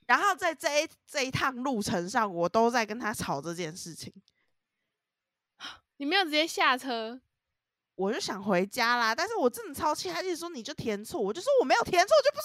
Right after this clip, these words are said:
Speaker 1: 我填地址的。”
Speaker 2: <laughs> 你有，你有这样子咆哮吗？
Speaker 1: 我，我很，我，我蛮凶的，因为我那天很累，我就说：
Speaker 2: 嗯。
Speaker 1: “司机大哥，你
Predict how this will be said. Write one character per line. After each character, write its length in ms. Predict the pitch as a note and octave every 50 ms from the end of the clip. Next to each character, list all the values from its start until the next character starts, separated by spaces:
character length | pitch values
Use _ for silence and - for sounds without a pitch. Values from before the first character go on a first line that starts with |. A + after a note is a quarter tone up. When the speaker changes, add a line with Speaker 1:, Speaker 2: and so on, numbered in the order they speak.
| E5+ D#5
Speaker 1:
我 60 | -
填 100 | - G4+ G#4+
地 260 | A#4 C#5+ D#5 C#5+ A4+
址 80 | G#4+ -
的。” 1200 | - C5+ C5+ G#4+ - - - C5+ - - - - - - - - - C#4 D#4+ - - - - -
Speaker 2:
<laughs> 60 | C#4+ C#4+
你 60 | D#4+
有， 160 | F#4+ G4+ F#4
你 100 | E4+ F#4
有 140 | G#4 G#4 F#4
这 100 | F4+ G4
样 100 | F#4+ F4
子 140 | D#4+ D4+ D4
咆 280 | C4+ - C4+ A3 A3+ B3
哮 260 | - B3+ A#3 A3+ A#3
吗？ 180 | A#3 G#3+ A#3 C4+ - - _ _ _ _ _ _ _ _ _ _ _
Speaker 1:
我， 140 | - A#3
我 260 | A#3+ A#3+ B3+ C#4 D4+ D#4
很， 100 | B3 - -
我， 180 | - G3 G3+
我 180 | - - G#3 G#3+
蛮 240 | G#3 G#3+ G#3 A3 -
凶 340 | - - C4+ B3 A#3+ A#3+ A#3+
的， 240 | G#3+ E3+ C#3 G2
因 140 | - B3 E4+
为 0 |
我 180 | E4+ D#4+ D4 C#4 - _
那 180 | A3 D4 D4
天 200 | C#4 - C4+ A#3+
很 400 | B3+ A#3 - G3+ E3 D3+ D3 D3+
累， 240 | E3+ F3+ D#3 B2 - - _ _ _ _ _ _ _ _
我 80 | G3+ A#3+
就 120 | E4+ A4
说： 120 | A#4+ C#5+
Speaker 2:
嗯。 20 | B4+
Speaker 1:
“司 140 | - - G4
机 80 | G4+ G4+
大 100 | F#4 F4+
哥， 160 | D#4 E4 E4
你 320 | D#4+ C4 G#3+ F#3+ E3 -